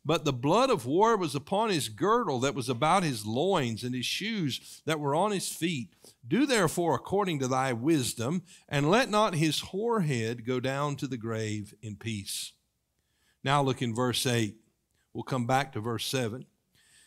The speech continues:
Verse eight, "And behold, thou hast with thee Shimei, the son of Gera, a Benjamite of Bahurim, which cursed me with a grievous curse in the day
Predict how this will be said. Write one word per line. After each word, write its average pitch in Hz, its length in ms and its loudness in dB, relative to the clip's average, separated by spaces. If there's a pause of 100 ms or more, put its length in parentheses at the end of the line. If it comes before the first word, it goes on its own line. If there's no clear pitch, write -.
(240)
Verse 135 280 0
eight, 139 260 4
"And 135 120 -2
behold, 160 400 4
thou 156 300 4
hast 143 320 0
with 143 180 -6
thee 139 220 -2
Shimei, 135 520 0
the 127 120 -8
son 147 240 -2
of 113 120 -6
Gera, 131 460 -2
a 110 60 -8
Benjamite 120 640 -2
of 117 80 -6
Bahurim, 123 560 0 (400)
which - 240 -4
cursed 190 360 2
me 147 140 0
with 139 140 0
a 131 40 -2
grievous 170 400 0
curse 147 400 -2
in 131 100 -4
the 123 100 -2
day 156 360 2